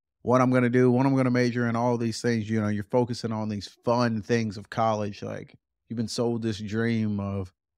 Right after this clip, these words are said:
yeah, you go, you get the college experience, you're gonna meet some of your best friends, which that is absolutely true. But something I wish that the school system would absolutely spend more time or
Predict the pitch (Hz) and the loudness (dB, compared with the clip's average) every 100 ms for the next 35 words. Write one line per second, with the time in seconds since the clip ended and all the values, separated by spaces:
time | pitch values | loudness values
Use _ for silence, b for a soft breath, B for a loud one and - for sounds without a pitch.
0 | _ 127 127 123 127 127 123 120 120 110 | _ 2 2 4 2 4 4 2 -2 -2
1 | 123 117 110 104 - 117 117 107 113 113 | -2 0 -2 -6 -6 -6 -4 -6 -8 -6
2 | 107 107 107 101 101 110 110 - - 113 | -6 -6 -6 -6 -6 -2 -2 -4 -4 -4
3 | 107 101 101 - 107 101 101 104 - 104 | -4 -8 -10 -4 -4 -4 -4 -6 -6 -6
4 | 110 104 98 - 110 117 123 _ _ _ | -6 -6 -8 -8 -8 -8 -10 _ _ _
5 | _ - 113 - 117 110 120 107 101 101 | _ -10 -8 -4 -4 -2 -2 -2 -2 -2
6 | 107 107 - 104 - - 113 110 - 113 | -2 -2 -6 -8 -10 -8 -4 -4 -4 -8
7 | 110 - 104 98 101 98 _ _ _ _ | -8 -8 -8 -6 -8 -12 _ _ _ _
8 | _ _ _ 113 117 120 - 104 101 107 | _ _ _ 0 0 -2 -8 -6 -4 -4
9 | 113 87 110 101 90 _ _ _ _ _ | -4 -4 -6 -8 -10 _ _ _ _ _
10 | _ - - - 117 113 104 107 110 - | _ -18 -16 -4 -2 0 -2 -2 -2 -4
11 | 104 107 110 107 101 98 98 | -4 -4 -4 -6 -6 -8 -8